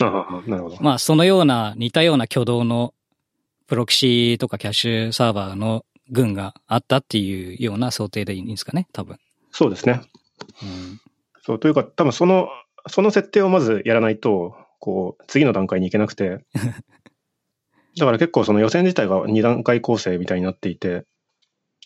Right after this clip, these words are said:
Speaker 1: まずそのシーディーエヌ用の設定をちゃんとすること。で、それをするとようやくアプリをいじってスコアが上がるようになるので、それぞれのチームが工夫をするところっていう感じで。
Speaker 2: うん。でもシーディーエ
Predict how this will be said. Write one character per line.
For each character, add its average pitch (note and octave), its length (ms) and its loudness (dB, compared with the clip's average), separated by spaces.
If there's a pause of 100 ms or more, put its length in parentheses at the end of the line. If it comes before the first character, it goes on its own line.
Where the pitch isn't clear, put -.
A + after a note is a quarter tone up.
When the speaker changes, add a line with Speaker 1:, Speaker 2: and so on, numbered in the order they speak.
Speaker 1:
ま C#3+ 160 4
ず G#2+ 100 0
そ G2+ 120 0
の F2+ 240 -2 (500)
シ - 180 -2
ー G#2+ 40 2
デ G#2+ 80 2
ィ A2+ 60 6
ー A2 40 4
エ - 20 4
ヌ F2+ 320 0 (200)
用 G#2+ 200 2
の G2+ 80 0
設 - 160 -4
定 G2 200 -2
を F#2 80 -2
ち - 80 -4
ゃ G#2 60 2
ん F#2 60 0
と G2+ 60 -4
す - 120 -4
る G2 80 -4
こ G2 120 -6
と。 - 260 -4 (720)
で、 C3+ 80 -10
そ D3 120 2
れ D#3+ 60 4
を E3+ 80 4
す E3 120 2
る D3+ 120 4
と D3+ 140 6
よ C#3+ 100 6
う - 20 6
や C3 100 2
く C3 300 0 (500)
ア G#2+ 60 -2
プ A#2+ 120 -2
リ A#2 80 6
を A#2 60 6
い A2+ 60 4
じ A2 80 4
っ G#2+ 40 2
て E2+ 360 -6 (100)
ス - 100 -10
コ G2+ 140 2
ア - 20 -2
が E2+ 120 -2
上 E2+ 60 -2
が F#2 80 4
る F#2 80 2
よ F2+ 80 2
う F2 40 0
に E2+ 60 0
な E2+ 80 -4
る E2+ 80 -4
の E2+ 80 -4
で、 F2 320 -6 (520)
そ - 120 2
れ G2+ 60 2
ぞ F#2+ 80 0
れ F2 80 0
の E2+ 80 -2
チ G2+ 120 2
ー E2+ 60 0
ム E2+ 60 -4
が - 180 -4
工 - 300 0
夫 - 0 -
を - 340 -8
す - 120 0
る E2+ 80 0
と E2+ 80 -2
こ F#2 100 2
ろ F2+ 60 4
っ E2+ 100 -12
て - 140 -2
い F2 40 0
う - 20 -2
感 F2 180 -2
じ E2 100 -4
で。 E2+ 80 -2 (360)
Speaker 2:
う A2 40 -12
ん。 F#2+ 380 -16 (920)
で - 100 -8
も G2+ 60 -8
シ E3 180 2
ー F3+ 40 0
デ G#3+ 80 2
ィ - 40 4
ー - 40 4
エ A#3+ 60 2